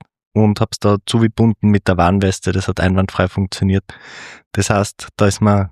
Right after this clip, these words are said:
diese Erfahrung schon ein bisschen zugute gekommen und hab, also ich hab schon gewusst, dass es da stressig ist und dass man da nicht, äh, da wo die Autos rangieren, ewig herumsteht und in,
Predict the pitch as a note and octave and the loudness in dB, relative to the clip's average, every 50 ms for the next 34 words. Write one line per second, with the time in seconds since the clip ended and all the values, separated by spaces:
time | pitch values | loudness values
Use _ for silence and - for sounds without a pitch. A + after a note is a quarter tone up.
0 | _ - G#2+ G2+ G#2+ G2+ G2 - - D#2+ F2+ G#2+ G#2+ G#2+ G#2+ - - A2 A2 G#2+ | _ -4 -2 0 0 0 0 0 0 0 2 2 2 0 0 0 0 0 0 -2
1 | - G#2 G2+ G2+ G2 - - A2 - _ _ - A#2 A#2+ B2 - - B2 - - | -2 -4 -6 -6 -6 -8 -10 -12 -14 _ _ -2 0 0 2 2 0 -2 0 -2
2 | A#2 A2 A2 A2+ G#2+ G#2 G2 - - A2+ A2 - _ _ _ _ _ _ _ - | -2 0 2 2 2 0 -2 -2 -2 -2 -2 -4 _ _ _ _ _ _ _ 0
3 | G#2+ A2+ A#2+ A2 - - B2+ A2+ - C3 C3+ C#3 - - A#2+ A#2 A2+ - - A2 | 0 2 0 0 0 0 0 2 2 2 2 2 2 0 -2 -2 0 -2 -2 -4
4 | - - - A2 A2+ - - B2 A#2+ A#2 A2 - A2 G#2 G#2+ - - A2 G2+ G#2+ | -2 0 0 0 0 0 -2 -2 -2 -2 -2 -2 -4 -4 -4 -2 0 0 2 2
5 | G#2+ G#2+ G#2+ G#2 - - - - - - - - - - - - - - - - | 2 2 2 0 -2 -4 -14 -20 -20 -20 -20 -20 -20 -20 -20 -20 -20 -20 -20 -20
6 | _ _ _ _ - A2 A2 A2 A2 G#2+ - A2+ A2 A2 A2+ B2 - - G#2+ A2 | _ _ _ _ -2 0 2 2 2 2 0 0 2 2 2 2 2 2 0 2
7 | - C3 B2 - - A#2+ A2+ A2 G#2 A2+ A#2 A#2 A#2 A2+ A#2 A#2 A2+ _ _ _ | 2 0 0 0 2 2 2 2 2 2 2 4 4 2 0 -2 -4 _ _ _
8 | _ _ _ _ _ _ _ _ _ _ - G#2+ A2 G#2+ A#2 A#2 G#2+ - A2+ G#2+ | _ _ _ _ _ _ _ _ _ _ 0 2 2 4 2 2 0 0 0 2
9 | A2 A#2 G#2+ - - G#2+ G#2 G#2 G#2 G2+ G2+ G2+ G2+ G2+ | 2 0 0 0 0 0 2 2 2 2 2 2 0 0